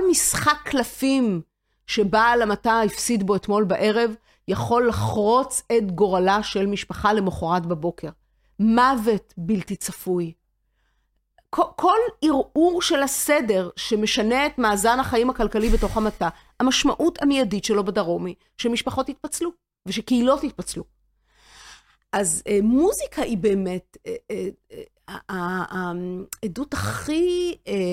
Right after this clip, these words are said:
חיה והכי עשירה שיש לנו לתרבות שאפריקאים אמריקאים הצליחו ליצור גם בתוך הסבל הנורא הזה, ומתוך הסבל הנורא הזה, צריך לומר. וכמו שאמרת, אין שום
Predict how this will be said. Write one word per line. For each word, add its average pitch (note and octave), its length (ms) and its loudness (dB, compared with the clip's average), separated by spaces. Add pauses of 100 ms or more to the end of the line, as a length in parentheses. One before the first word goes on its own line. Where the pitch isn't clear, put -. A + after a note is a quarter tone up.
(380)
חיה B3+ 600 0
והכי A#3 540 -6
עשירה B3 520 0
שיש A#3 420 -2
לנו F3 220 -2 (360)
לתרבות G#3 920 0
שאפריקאים G3 880 0
אמריקאים G3+ 580 -2
הצליחו A3+ 400 -6
ליצור F#3+ 640 -2 (220)
גם A#3+ 400 2 (120)
בתוך G3+ 380 -2
הסבל A#3+ 580 0
הנורא G3 420 2
הזה, E3 280 -4
ומתוך A3 640 -2
הסבל F3+ 360 -4
הנורא E3+ 300 -2
הזה, E3 180 -8
צריך - 320 -8
לומר. F3 220 0 (400)
וכמו A#3 180 0
שאמרת, F4 400 2
אין C#4+ 200 0
שום E4+ 320 0